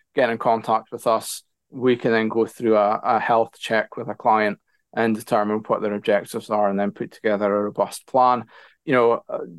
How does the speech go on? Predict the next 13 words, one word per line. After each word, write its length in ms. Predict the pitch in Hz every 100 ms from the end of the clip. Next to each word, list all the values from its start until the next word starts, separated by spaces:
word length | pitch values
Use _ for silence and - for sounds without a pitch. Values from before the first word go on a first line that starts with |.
| 156 - 175
there 720 | 180 180 196 170 120 131 123
are 280 | 120 113 - _ -
thousands 600 | 127 127 123 123 120 113
of 160 | 120 120
independent 640 | 117 - 123 113 113 -
financial 420 | 123 113 110 113
advisors 600 | 110 117 113 107 113 107
throughout 340 | - 120 110 -
the 100 | 110
U 180 | 110 110
K. 340 | 131 117 - _ _ _ -
You 80 |
know, 160 | 101